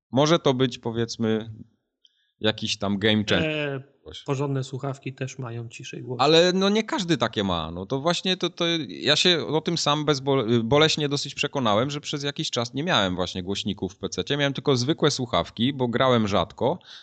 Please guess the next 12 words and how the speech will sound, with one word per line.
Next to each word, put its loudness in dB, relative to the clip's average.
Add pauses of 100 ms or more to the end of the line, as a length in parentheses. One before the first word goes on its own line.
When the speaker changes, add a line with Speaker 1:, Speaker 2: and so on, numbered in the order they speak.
(100)
Speaker 1:
ale 2
jak 0
już -6
chciałem 2
coś -4
posłuchać, -2
no -4
to -2 (360)
był 6
problem, 0 (100)
bo, -8
bo -8